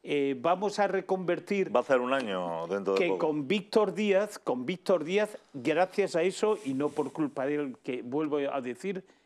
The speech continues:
Speaker 1: que es un tío excepcional. Con Víctor Díaz, fundamentalmente, bajamos a, a, a segunda por no tener tampoco ese puesto bien definido.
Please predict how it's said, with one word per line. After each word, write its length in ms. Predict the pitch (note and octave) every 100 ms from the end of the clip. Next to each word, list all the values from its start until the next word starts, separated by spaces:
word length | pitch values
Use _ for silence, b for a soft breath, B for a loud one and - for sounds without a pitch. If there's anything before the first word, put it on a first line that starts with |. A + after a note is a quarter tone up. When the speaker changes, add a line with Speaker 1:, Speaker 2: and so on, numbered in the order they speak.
| b
Speaker 1:
que 100 | D#3+
es 120 | D#3
un 160 | D#3 C#3
tío 320 | F3+ F#3 G#3
excepcional. 880 | B2+ C3+ - C3 - A2+ C#3 D3 G#2 - _ _ _ _ _ _ _
Con 200 | - C#3
Víctor 420 | B2+ F#3+ - G3
Díaz, 400 | F3 F#3+ G#3+ G#3 - _
fundamentalmente, 960 | - D#3+ C#3+ C3 B2+ E3 E3+ G3+ G3 F#3
bajamos 600 | C3+ - E3+ E3 F#3 E3+
a, 120 | C#3 - C3+
a, 420 | B2+ A#2 A2+ A2
a 160 | A#2 A2+
segunda 640 | - A#2 E3+ F3+ G#3 G#3 B B B -
por 220 | D3 G#2+
no 280 | A#2+ D3 F3
tener 320 | E3 E3 F3
tampoco 560 | - C3+ C3 E3 D#3 D#3+
ese 240 | D3+ C#3
puesto 440 | A2+ D#3+ D#3 -
bien 300 | C3+ A#2+ C3
definido. 640 | B2 A#2 - A#2+ B2+ F#2+